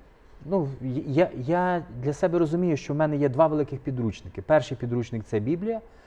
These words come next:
Другий підручник — це життя, досвід життя, історія життя.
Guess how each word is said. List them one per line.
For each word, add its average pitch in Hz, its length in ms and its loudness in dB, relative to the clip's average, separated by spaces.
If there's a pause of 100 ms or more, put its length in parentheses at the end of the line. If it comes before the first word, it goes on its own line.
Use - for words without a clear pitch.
(260)
Другий 143 260 4
підручник — 190 560 0
це 147 180 -2
життя, 123 460 -2
досвід 113 400 -2
життя, 98 240 -6
історія 110 580 0
життя. 82 340 -12